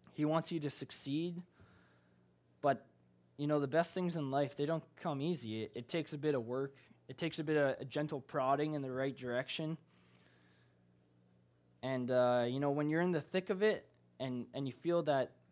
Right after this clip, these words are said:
that life has a hold on you, when the weeds are, are wrapped around your head and, and you feel like you're at the bottom of the mountain, who's there to pull your life out of the pit?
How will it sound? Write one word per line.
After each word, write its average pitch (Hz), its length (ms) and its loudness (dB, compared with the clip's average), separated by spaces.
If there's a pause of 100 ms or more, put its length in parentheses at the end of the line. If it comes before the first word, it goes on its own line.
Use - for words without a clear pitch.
(240)
that 131 180 -2
life 143 240 0
has 160 160 -2
a 123 80 -2
hold 147 300 -2
on 156 180 2
you, 147 380 -2
when 135 180 -4
the 127 100 -4
weeds 156 440 -4
are, 143 200 2 (180)
are 143 100 4
wrapped 147 340 2
around 160 220 2
your 131 120 0
head 151 400 2
and, 135 180 -4 (100)
and 139 100 -4
you 123 60 -6
feel 175 320 0
like 151 200 2
you're 151 120 2
at 151 100 2
the 143 80 -6
bottom 139 380 2
of 151 80 0
the 135 60 -4
mountain, 147 440 -2
who's 185 200 -2
there 160 180 2
to 147 40 -4
pull 143 220 -4
your 131 140 -2
life 117 260 -4
out 120 100 -2
of 107 80 -6
the 104 80 -8
pit? 92 240 -14